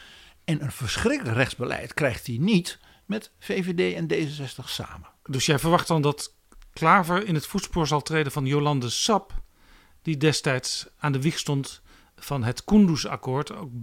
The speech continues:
Speaker 2: beter bekend misschien wel als het Lenteakkoord, waarmee het,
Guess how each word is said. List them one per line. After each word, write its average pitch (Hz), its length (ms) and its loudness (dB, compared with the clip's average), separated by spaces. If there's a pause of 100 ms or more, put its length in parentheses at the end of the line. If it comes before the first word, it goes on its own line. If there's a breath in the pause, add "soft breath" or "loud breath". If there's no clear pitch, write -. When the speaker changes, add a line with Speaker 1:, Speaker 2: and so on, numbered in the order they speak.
(140)
Speaker 2:
beter 147 220 0
bekend 127 280 -2
misschien 123 260 -4
wel 135 140 -4
als 156 140 -6
het 131 300 -8
Lenteakkoord, 147 1040 -2 (500 loud breath)
waarmee 147 280 2
het, 139 280 -2